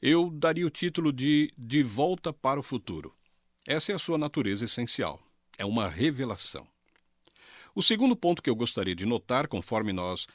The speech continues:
consideramos a introdução de João, é o tema central dela. O seu tema central. Essa é a revelação de Jesus Cristo. Agora,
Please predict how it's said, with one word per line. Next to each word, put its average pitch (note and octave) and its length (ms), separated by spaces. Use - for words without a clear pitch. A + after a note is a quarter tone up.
consideramos C3+ 840
a A2+ 80
introdução A#2 680
de A2 140
João, F#2 400
é B2+ 60
o C#3+ 80
tema D3+ 280
central B2 720
dela. D2+ 380
O G#2+ 160
seu C#3 380
tema F3+ 360
central. D#2 520
Essa D3 300
é D3 40
a C3+ 40
revelação C#3 580
de C3+ 100
Jesus A#2 360
Cristo. - 500
Agora, A#2 340